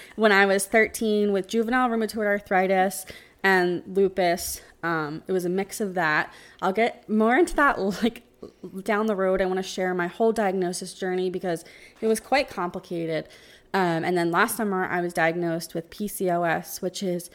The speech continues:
polycystic ovarian syndrome. So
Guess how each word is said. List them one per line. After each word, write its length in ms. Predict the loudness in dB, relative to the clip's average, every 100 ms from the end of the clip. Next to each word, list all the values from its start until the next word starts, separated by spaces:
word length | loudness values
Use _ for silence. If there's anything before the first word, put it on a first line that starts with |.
| -20 -20
polycystic 720 | 0 2 2 -2 -10 -8 -8
ovarian 640 | -6 -6 -4 -2 -2 -2 -4
syndrome. 520 | -6 -6 -6 -8 -10
So 280 | -6 -6